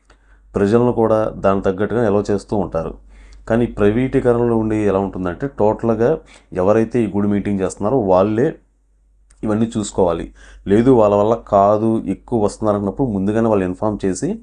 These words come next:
దానికి తగ్గట్టుగా కూడా వాళ్ళు సెక్యూరిటీని ఏర్పాటు చేసిన విధంగా చూసుకోవాలి. ఏంటంటే ఇక్కడ కొంచెం ఏదన్నా కానీ తప్పు జరిగింది, జరగటం వల్ల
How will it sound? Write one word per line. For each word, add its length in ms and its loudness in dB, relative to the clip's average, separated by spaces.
దానికి 320 0
తగ్గట్టుగా 560 0
కూడా 240 -2
వాళ్ళు 240 0
సెక్యూరిటీని 640 -4
ఏర్పాటు 360 -2
చేసిన 220 -8
విధంగా 320 -4
చూసుకోవాలి. 540 -8
ఏంటంటే 280 0
ఇక్కడ 200 2
కొంచెం 340 -4
ఏదన్నా 400 2
కానీ 280 0
తప్పు 220 -6
జరిగింది, 460 -4
జరగటం 360 0
వల్ల 200 -2